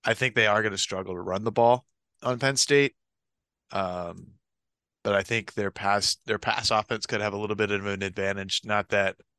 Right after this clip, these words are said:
our defensive backfield is going to be weak,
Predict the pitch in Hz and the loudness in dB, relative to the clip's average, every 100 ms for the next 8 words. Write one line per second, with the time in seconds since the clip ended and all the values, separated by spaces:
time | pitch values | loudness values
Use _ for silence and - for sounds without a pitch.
0 | _ - 98 98 110 101 95 95 92 - | _ -4 -4 0 -2 -2 -2 -2 -2 -4
1 | 104 95 90 90 - 92 90 87 82 - | -6 -6 -6 -10 -10 -8 -8 -10 -4 -2
2 | - - _ _ _ _ _ _ _ _ | -2 -6 _ _ _ _ _ _ _ _
3 | _ _ - 107 95 90 92 87 85 110 | _ _ -6 -6 -6 -10 -12 -12 -6 -2
4 | - - | -2 -4